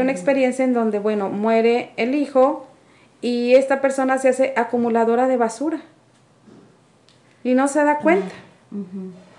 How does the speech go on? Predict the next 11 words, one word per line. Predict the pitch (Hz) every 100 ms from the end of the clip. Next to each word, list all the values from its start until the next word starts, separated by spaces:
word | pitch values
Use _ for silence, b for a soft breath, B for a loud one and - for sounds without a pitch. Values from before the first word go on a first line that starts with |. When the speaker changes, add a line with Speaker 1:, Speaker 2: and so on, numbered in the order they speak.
| - - -
Speaker 1:
Y | 226 247
ella | 285 370
dice, | 330 285 277
"No, | 262 277
pues | 233
yo | 196
ya | 196 202
sané | 202 233 226
lo | 226 233
de", | 226 220
no, | 208 226 311 254